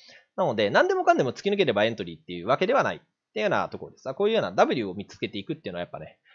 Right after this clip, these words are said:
相場の鉄則でございますので、そういうふうに思っていただければと思います。はい、次。えーと、損切り方法はあらかじめ、えー、設定した、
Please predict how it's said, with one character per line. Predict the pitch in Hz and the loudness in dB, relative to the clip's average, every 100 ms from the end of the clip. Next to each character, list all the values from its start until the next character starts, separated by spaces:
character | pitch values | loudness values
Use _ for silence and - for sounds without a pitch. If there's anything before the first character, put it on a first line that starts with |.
| _ - | _ -6
相 | 139 107 | -2 0
場 | 95 | 0
の | 87 _ | -4 _
鉄 | - 110 | -12 -8
則 | - 156 | -4 -2
で | 147 | -2
ご | 87 | -2
ざ | 82 | -6
い | 80 | -10
ま | - | -12
す | - | -18
の | |
で、 | 110 _ - - | -20 _ -20 -10
そ | - | -2
う | 302 | 0
い | |
う | |
ふ | |
う | |
に | 151 | 0
思 | 101 | -2
っ | - | -6
て | 82 | -10
い | |
た | - | -6
だ | 139 | -2
け | 254 | 2
れ | |
ば | 220 | 0
と | - | -2
思 | 82 82 | -8 -4
い | |
ま | 117 | -4
す。 | - - _ _ _ _ _ _ _ _ _ - | -4 -10 _ _ _ _ _ _ _ _ _ 0
は | |
い、 | 190 | 0
次。 | 110 101 | 0 -4
え | 127 127 | 0 2
ー | |
と、 | 123 | 0
損 | 120 214 | -2 0
切 | 339 | 2
り | 370 | 4
方 | 370 359 | 6 8
法 | 208 | 6
は | 131 | 6
あ | 120 | 6
ら | 180 | 6
か | 220 | 2
じ | 208 | 2
め、 | 226 196 127 131 | 2 2 2 0
え | 127 | 0
ー、 | |
設 | 135 - | -4 -2
定 | 208 | 0
し | |
た、 | 208 196 | 2 2